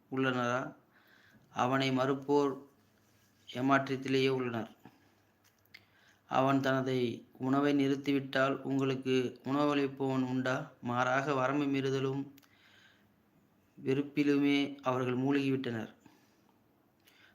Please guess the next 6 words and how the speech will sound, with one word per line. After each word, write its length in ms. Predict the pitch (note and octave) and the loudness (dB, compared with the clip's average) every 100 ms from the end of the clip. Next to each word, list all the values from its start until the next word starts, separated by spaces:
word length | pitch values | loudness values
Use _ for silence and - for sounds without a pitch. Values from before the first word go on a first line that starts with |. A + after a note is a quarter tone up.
| _ | _
முகம் 280 | C3+ C3 C#3+ | -4 -2 -2
குப்புற 380 | C#3+ C#3 - D3+ C#3+ | -4 -6 0 4 4
விழுந்து 380 | C3+ C#3+ D3+ C#3+ | 4 2 2 2
கிடப்பவன் 560 | C#3 C3+ C3+ C#3 C#3 D3 - | 2 0 -2 -2 -2 -4 -8
நேர்வழி 440 | C3 C3+ C#3+ D3 C#3 | -2 0 0 0 0
பெற்றவனா 540 | C3 C3 C#3 C3 C3+ | -4 -6 -4 -2 -2